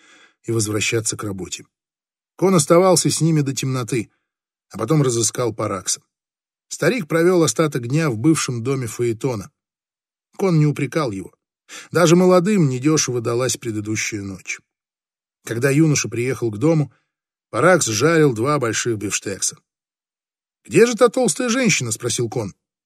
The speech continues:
"Её убили", — мрачно ответил Паракс. Фаэтон отомстил ей. "Мне кажется, она ему нравилась.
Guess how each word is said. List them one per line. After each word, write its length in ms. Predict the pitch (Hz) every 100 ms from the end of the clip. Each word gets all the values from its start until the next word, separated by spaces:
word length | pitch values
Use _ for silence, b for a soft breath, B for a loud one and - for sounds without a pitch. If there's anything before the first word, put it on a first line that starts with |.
| _ _ _ _ _ _ _
"Её 300 | 90 85 101
убили", — 540 | 98 92 95 92 87 _ _ _ _ -
мрачно 400 | 107 110 - 110
ответил 360 | 107 110 110
Паракс. 420 | 98 101 92 - - _ _ _ _ _ _ _ _ _ _
Фаэтон 640 | - - 101 92 123 110
отомстил 680 | 98 107 101 87 - 107 92
ей. 280 | 82 - _ _ _ _ _ _ _ _ _ _ _ _ _
"Мне 200 | 107 175
кажется, 340 | 233 214 -
она 140 | 226 190
ему 140 | 208
нравилась. 520 | 233 170 156 165 -